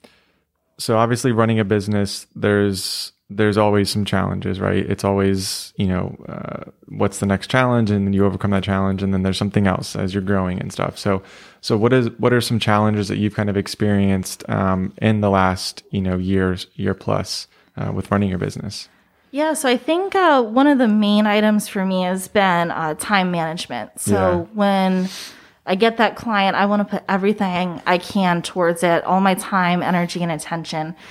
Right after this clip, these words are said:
Speaker 2: um, making sure that, you know, I'm on top of my communication, email, texting, phone calls, um, making sure that we have the right bins and containers.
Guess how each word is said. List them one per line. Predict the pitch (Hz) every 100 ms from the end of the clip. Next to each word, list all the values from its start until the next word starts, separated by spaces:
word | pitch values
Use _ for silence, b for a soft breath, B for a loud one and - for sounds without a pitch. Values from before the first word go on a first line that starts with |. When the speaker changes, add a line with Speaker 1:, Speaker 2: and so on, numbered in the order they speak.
| B B
Speaker 2:
um, | 180 180 170
making | 190 196
sure | 196 208
that, | 185 180 - - -
you | 196
know, | 175
I'm | 170 170 180 -
on | 190 190
top | 196
of | 185
my | 190
communication, | 185 - 190 165 - 220 196 - 175 170 180 B B B B -
email, | 220 214 196 185
texting, | 180 190 185 - 185 175 175 170 B B B B
phone | - 220 202
calls, | 190 190 180 170 165 160 -
um, | 190 180 170 165
making | 190 208 208
sure | - 190
that | 185 180 - 196
we |
have | 185 190 185
the |
right | 180 185 185 - _ _ _ -
bins | 196 196 190
and | 185
containers. | 185 190 - 190 185 180 170 175